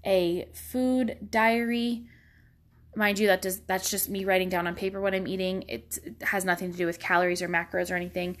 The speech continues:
Just to try to pinpoint some of my G I issues and see if we can find any trigger foods.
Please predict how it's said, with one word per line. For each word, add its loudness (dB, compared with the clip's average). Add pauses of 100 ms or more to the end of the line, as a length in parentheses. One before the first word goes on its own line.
(300)
Just 2
to 4
try 8
to 8
pinpoint -2
some -4
of -6
my 0
G -4
I 2
issues -4 (520)
and 0
see 2
if -2
we -2
can -8
find 0
any -2
trigger -2
foods. -2